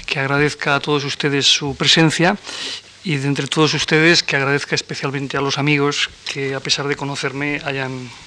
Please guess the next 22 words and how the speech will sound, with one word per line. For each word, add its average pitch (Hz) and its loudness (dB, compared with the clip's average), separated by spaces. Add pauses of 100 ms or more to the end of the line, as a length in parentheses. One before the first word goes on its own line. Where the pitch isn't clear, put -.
(180)
decidido 135 -4
venir 131 -2
hoy 127 -2
aquí. 120 -4 (320)
¿Eh? 139 -8 (140)
Gracias. - -8 (600)
Bien, 160 4
eh, 165 8
mi 170 2
intervención 190 4
lleva 180 6
por 160 4
título 180 4
El 143 0
desprestigio 143 -2
del 151 6
pasado, 143 4 (680)
pero, 214 10 (140)
eh, 170 -4
como 147 0
enseguida 165 4
verán, 165 8